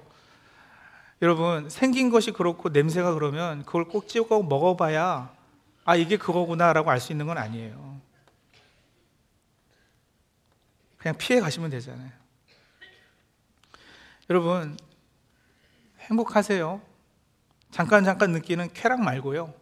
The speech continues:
땅에서는 얻을 수도 없고 오직 하늘에서만 내리는 마음속 깊은 곳에서 우러나는 평안, 참된 만족, 이게 있으시냐고요. 그거 누릴 수 있으셔요.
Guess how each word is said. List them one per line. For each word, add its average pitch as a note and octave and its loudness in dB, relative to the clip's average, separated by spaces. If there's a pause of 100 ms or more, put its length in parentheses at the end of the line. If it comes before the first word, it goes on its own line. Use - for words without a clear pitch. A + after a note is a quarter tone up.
(420)
땅에서는 G#3 2
얻을 D3 0
수도 D#3+ -4
없고 C#3+ -6
오직 D3+ -6
하늘에서만 A3 2
내리는 C#3+ -4 (1800)
마음속 D3 -6
깊은 - -6
곳에서 E3 0
우러나는 C#3+ -4
평안, C#3 -10 (400)
참된 G3 -4
만족, C3 -4 (840)
이게 F3 -4
있으시냐고요. C3 -8 (4000)
그거 G#3 2
누릴 F#3 2
수 G3 -4
있으셔요. D3+ -8